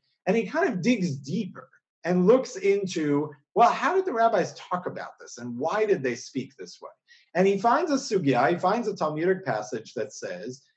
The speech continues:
yeah, well, God gave the Gentiles the seven Noahide laws of basic civilized behavior. And when they couldn't keep even those,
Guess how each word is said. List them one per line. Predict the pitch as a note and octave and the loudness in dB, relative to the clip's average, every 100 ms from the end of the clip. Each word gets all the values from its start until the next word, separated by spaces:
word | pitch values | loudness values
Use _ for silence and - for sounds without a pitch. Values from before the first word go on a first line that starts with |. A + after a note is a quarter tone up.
| _ _ | _ _
yeah, | E4 G4+ F3+ | 0 4 4
well, | B2+ F3+ F3 | 6 6 6
God | C#3+ G3 A3 B3 A#3 | 6 6 8 6 4
gave | F3+ F#3+ F#3 F#3 F3+ | 6 6 6 4 2
the | D#3 D3+ | -4 -2
Gentiles | C3+ C#3+ - B2+ C#3 A#2 A2+ A2+ A2+ | -2 -2 -2 -2 -2 0 0 -2 -2
the | C3 | -4
seven | B2+ - G3 G3+ F3+ | -4 2 4 4 2
Noahide | D#3+ E3 D#3 D#3+ C#3 C3 | 2 4 4 4 4 4
laws | A#2+ A2+ G2+ G2 B2 | 2 2 0 -2 -8
of | A#2 - | -8 0
basic | C#3+ F#3 F#3 C#3+ | 4 4 2 -6
civilized | - F#3 D3 C#3+ A#2 A2+ G#2+ - | -4 -2 0 2 2 0 -4 -8
behavior. | F#2+ F2+ F2 F2+ F2 F#3 _ _ _ _ _ | -8 -8 -14 -14 -14 -14 _ _ _ _ _
And | E3+ G3+ | 0 2
when | G#3+ | 2
they | G#3+ G3 | 4 2
couldn't | - D4+ D4+ - | 0 -4 -4 -6
keep | - B3 - | -2 -4 -2
even | F3+ G#3 G3 F#3 D#3+ | -6 -2 0 0 2
those, | E3 B2+ G#2+ D#3+ F#3 - | 4 2 0 -4 -6 -10